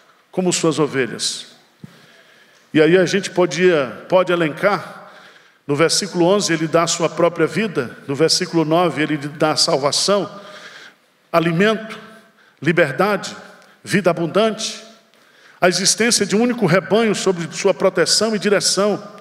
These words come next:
vida eterna e segurança eterna. Mas eu quero focar, por favor,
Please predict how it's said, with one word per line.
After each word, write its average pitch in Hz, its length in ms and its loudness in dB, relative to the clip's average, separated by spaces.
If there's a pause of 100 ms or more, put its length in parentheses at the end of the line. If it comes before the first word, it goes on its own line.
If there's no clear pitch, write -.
(500)
vida 226 320 2
eterna 190 760 -2 (680)
e 147 80 -2
segurança 147 1000 0 (440)
eterna. 139 580 0 (1600)
Mas 202 140 2
eu 247 80 2
quero 302 180 2
focar, - 800 -2
por 262 100 -4
favor, 175 640 0